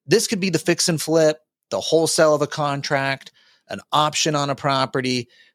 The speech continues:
The, the real estate investment strategies are the same you might be familiar with personally or that you could learn. We're just adding in the awesome tool of an I R A, and particularly the Roth I R A, by the way,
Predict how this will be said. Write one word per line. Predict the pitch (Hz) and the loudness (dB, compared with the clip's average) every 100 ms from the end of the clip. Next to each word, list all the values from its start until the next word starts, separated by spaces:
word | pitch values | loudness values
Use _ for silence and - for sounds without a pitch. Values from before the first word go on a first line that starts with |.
| _ | _
The, | 123 120 - | -4 -2 -4
the | 117 | -2
real | 175 269 233 | 2 4 4
estate | - 156 | 4 2
investment | 131 226 262 240 143 | 4 2 4 2 0
strategies | - 143 131 127 123 117 | 2 4 2 0 -2 -2
are | 120 | 0
the | 113 | 2
same | - 214 170 135 | 2 4 2 2
you | 131 | 0
might | 120 117 | 0 -2
be | 113 | -10
familiar | - 123 117 | -8 -6 -4
with | 104 - | -6 -4
personally | - 202 - 156 101 120 | -2 0 0 -2 -4 -2
or | 117 | -2
that | 113 | -4
you | 120 | -6
could | 110 | -6
learn. | 110 160 226 104 110 _ _ _ _ | 0 2 4 2 -2 _ _ _ _
We're | 127 190 | 0 2
just | 156 127 - | 2 0 -2
adding | 143 151 151 143 | 0 2 2 0
in | 139 127 | 0 0
the | 113 - | -2 2
awesome | 127 127 120 107 | 2 2 0 -4
tool | - 120 156 113 120 - _ _ - | -4 0 2 4 2 -2 _ _ -2
of | 113 | 0
an | 113 | 2
I | 110 104 | 2 2
R | 101 | 2
A, | 156 135 110 107 _ - | 4 4 2 -4 _ -14
and | 110 | -14
particularly | 107 - 294 - 135 113 | -12 -4 -4 -2 -4 -4
the | 95 | -2
Roth | 98 139 165 - | 2 2 2 0
I | 98 | -2
R | 98 98 | -2 -4
A, | |
by | 98 95 | -2 -4
the | 95 | -2
way, | 98 95 | -4 -4